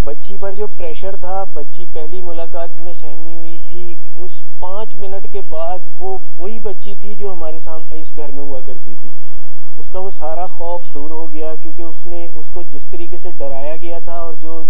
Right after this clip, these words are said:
धमकाया गया था, उसका वो सारा डर उतरा। अब वो विलिंग है कि एक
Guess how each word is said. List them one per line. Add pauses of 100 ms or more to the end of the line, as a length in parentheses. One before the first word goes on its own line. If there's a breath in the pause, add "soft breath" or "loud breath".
(140)
धमकाया
गया
था,
उसका
वो
सारा
डर
उतरा। (800 loud breath)
अब
वो (520)
विलिंग
है
कि (220)
एक